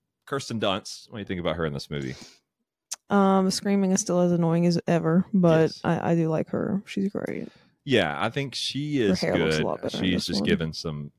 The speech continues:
Speaker 1: horrible material,
Speaker 2: Yeah.
Speaker 1: um, and playing against someone in Tobey Maguire that she has no chemistry with, which is weird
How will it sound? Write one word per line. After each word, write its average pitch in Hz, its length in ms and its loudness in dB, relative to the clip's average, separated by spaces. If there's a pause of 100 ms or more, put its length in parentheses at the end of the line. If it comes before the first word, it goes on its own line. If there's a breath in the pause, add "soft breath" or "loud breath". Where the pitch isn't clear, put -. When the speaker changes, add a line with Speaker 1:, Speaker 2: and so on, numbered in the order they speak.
Speaker 1:
horrible 71 400 -2
material, 67 640 -6 (160)
Speaker 2:
Yeah. - 240 0
Speaker 1:
um, 135 480 -2
and 76 180 -10
playing 73 440 -4 (140)
against 78 400 -4
someone 71 560 -2 (300)
in 80 140 -10
Tobey 73 240 -4
Maguire 71 300 -2
that 65 100 -10
she - 100 -4
has 76 140 -2
no 78 160 -2
chemistry 78 460 -8
with, 69 320 -10
which 104 140 -6
is 110 140 -8
weird 78 260 -4